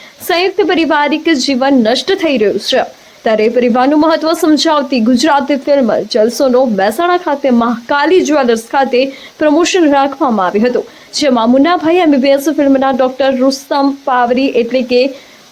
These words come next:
કુરુશ દેબુ જલસો ફિલ્મના પાંચ કલાકારો સાથે મહેસાણાની મુલાકાતે આવ્યા હતા.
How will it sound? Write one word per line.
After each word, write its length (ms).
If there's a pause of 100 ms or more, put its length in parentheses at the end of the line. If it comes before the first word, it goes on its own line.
(100)
કુરુશ 460
દેબુ 320
જલસો 420
ફિલ્મના 520
પાંચ 460
કલાકારો 580
સાથે 520
મહેસાણાની 600
મુલાકાતે 600
આવ્યા 260
હતા. 300